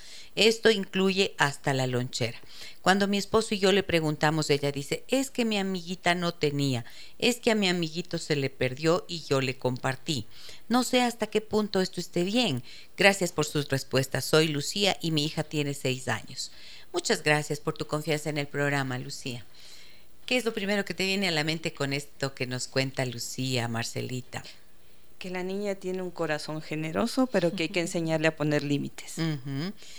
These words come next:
Speaker 1: Sí, porque hasta los valores más
Speaker 2: Ujú.
Speaker 1: grandes
Speaker 2: Ujú.
Speaker 1: pueden s-, ir en contra de uno mismo,
Speaker 2: Así
Speaker 1: ¿no es
Speaker 2: es.
Speaker 1: cierto? Cuando no tienen un límite.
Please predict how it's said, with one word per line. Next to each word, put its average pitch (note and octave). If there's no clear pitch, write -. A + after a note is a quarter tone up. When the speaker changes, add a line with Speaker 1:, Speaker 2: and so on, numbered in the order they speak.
Speaker 1:
Sí, -
porque -
hasta C#3
los C3+
valores D3
más D3+
Speaker 2:
Ujú. A3
Speaker 1:
grandes D3+
Speaker 2:
Ujú. F#3+
Speaker 1:
pueden D3
s-, -
ir F3+
en D#3+
contra D3
de C3+
uno C#3
mismo, C#3
Speaker 2:
Así B2+
Speaker 1:
¿no B2
es B2+
Speaker 2:
es. B2+
Speaker 1:
cierto? D3
Cuando C#3
no C#3
tienen C#3
un C#3+
límite. C3